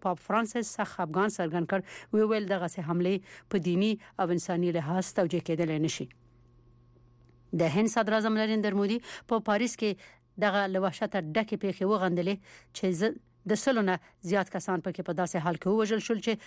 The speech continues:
د خپلو دوستانو او ملګرو سره غونډ شوي وو چې یو څه وخت په خوشحالۍ تیر کړي. د امریکا خارجه وزیر جان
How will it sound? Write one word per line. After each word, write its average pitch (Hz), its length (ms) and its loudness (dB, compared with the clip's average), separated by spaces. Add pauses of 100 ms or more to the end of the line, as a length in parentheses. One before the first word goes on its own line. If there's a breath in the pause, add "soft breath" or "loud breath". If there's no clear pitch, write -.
(160 loud breath)
د - 80 2
خپلو 180 280 0
دوستانو 175 400 2
او 170 100 2
ملګرو 180 360 2
سره 175 180 2
غونډ 160 180 2
شوي 233 140 2
وو 220 200 2
چې 233 80 2 (540 loud breath)
یو 175 80 2 (100)
څه 175 140 0
وخت - 220 -8
په - 100 -4
خوشحالۍ 160 460 0
تیر 131 160 -4
کړي. - 100 -14 (640 loud breath)
د 185 80 4
امریکا - 320 2
خارجه 180 360 0
وزیر 185 280 0
جان 175 160 2